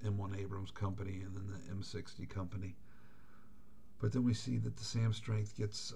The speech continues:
uh, is another five and then another awacs. And I'm, my question, just my first question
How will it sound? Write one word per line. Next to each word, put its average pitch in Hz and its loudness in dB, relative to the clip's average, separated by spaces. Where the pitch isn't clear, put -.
uh, 92 -4
is 104 2
another 107 4
five 98 0
and 101 2
then 95 0
another 92 0
awacs. 110 -2
And 104 2
I'm, 95 -2
my 101 -2
question, 101 2
just 95 -4
my 95 0
first - 2
question 98 -2